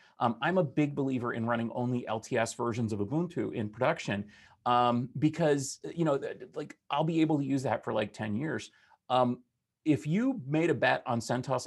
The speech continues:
eight, assuming that it was gonna be available for, like, you know, till, like, twenty thirty something, um, that's not a good situation for you.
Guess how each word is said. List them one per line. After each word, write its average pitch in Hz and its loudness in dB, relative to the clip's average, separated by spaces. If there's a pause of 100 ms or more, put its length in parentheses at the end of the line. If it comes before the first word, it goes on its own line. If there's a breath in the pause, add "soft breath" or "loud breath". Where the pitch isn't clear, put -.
eight, 107 -4
assuming 135 -2
that 120 0
it 117 0
was 123 -4
gonna 120 0
be 113 -2
available 113 0
for, 117 -6
like, 101 -4
you 110 -10
know, 101 -6
till, 104 -8
like, 101 -2
twenty 104 -4 (300)
thirty 107 0
something, 151 -2 (400 loud breath)
um, 135 2 (340)
that's 143 -8
not 359 -6
a 180 -2
good 139 -2 (600)
situation 143 -2
for 104 -6
you. - -8